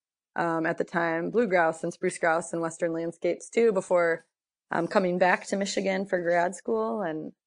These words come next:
you know, now I've been hunt-, uh, grouse hunting for about ten years. And that is,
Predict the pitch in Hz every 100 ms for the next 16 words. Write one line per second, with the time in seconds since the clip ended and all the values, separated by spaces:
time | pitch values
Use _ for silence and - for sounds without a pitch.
0 | _ - 175 165 170 170 165 170 165 -
1 | - 165 175 185 175 175 170 165 165 -
2 | _ _ - 190 202 233 202 175 180 175
3 | 165 - _ _ _ - 220 226 196 165